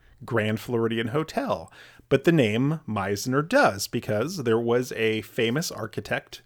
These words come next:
<clears throat> in South Florida named Addison Meisner. He lived from eighteen seventy-two until nineteen thirty-three,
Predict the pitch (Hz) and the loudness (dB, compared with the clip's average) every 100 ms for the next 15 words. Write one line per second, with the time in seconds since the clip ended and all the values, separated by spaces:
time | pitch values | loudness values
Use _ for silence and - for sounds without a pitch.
0 | - - _ - 196 175 143 127 - 104 | -20 -20 _ 4 4 6 2 2 2 0
1 | - 120 104 110 139 107 101 104 - 113 | 0 0 2 2 0 -2 -4 -8 -6 -4
2 | 123 - 185 139 95 104 127 170 233 - | -2 -2 0 0 -4 -6 -4 -4 -6 -18
3 | - - - 123 117 120 120 117 - - | -20 -20 -6 -2 2 2 0 -4 -16 -6
4 | 123 113 110 110 110 107 110 - _ 143 | -2 0 0 0 -2 -2 -6 -10 _ -14
5 | - _ - 147 147 147 151 - 143 151 | -14 _ -10 -6 -4 -2 -4 -2 -4 -2
6 | 143 131 - 117 120 151 117 104 113 104 | -6 -8 -4 -2 0 -2 -4 -2 -2 -2
7 | 104 98 - 117 120 113 123 214 117 90 | -2 -4 -6 -6 -4 -4 -4 -6 -8 -8
8 | 117 | -12